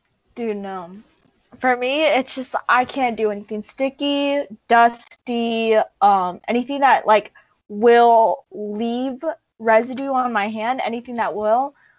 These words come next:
I can't do it. I can't do, like, anything that's, like, supposed to be hard, that's soft, you know? Like,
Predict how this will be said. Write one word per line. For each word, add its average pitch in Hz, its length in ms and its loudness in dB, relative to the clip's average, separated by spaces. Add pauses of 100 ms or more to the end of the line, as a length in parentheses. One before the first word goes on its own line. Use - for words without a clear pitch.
(360)
I 226 200 4
can't 220 300 -8
do 262 180 -6
it. 269 220 2
I 226 100 -2
can't 233 320 -4 (160)
do, 233 320 -2
like, 202 340 -2 (260)
anything 254 380 0
that's, 220 280 -2
like, 202 280 -2 (100)
supposed - 380 -10
to - 60 -20
be 208 220 -8 (300)
hard, 202 420 0
that's - 460 -10
soft, 226 460 0
you 330 100 -10
know? 370 260 -4 (680)
Like, 240 280 0